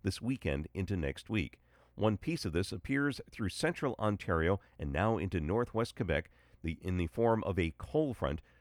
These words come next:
Nothing overwhelming, but it is settling southeast toward us and should finally push through here late tonight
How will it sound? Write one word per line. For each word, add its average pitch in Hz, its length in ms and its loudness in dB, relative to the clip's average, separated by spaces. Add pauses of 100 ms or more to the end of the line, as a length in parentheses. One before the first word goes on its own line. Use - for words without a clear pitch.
(100)
Nothing 143 320 2
overwhelming, 80 640 2 (220)
but 90 160 2
it 87 100 0
is 135 200 0
settling 127 400 0
southeast 120 680 0
toward 139 300 0
us - 240 -10
and 98 260 2
should 76 200 -4
finally 120 360 0
push 127 300 -4
through 139 160 -2
here 82 320 0 (220)
late 98 240 0
tonight 85 380 0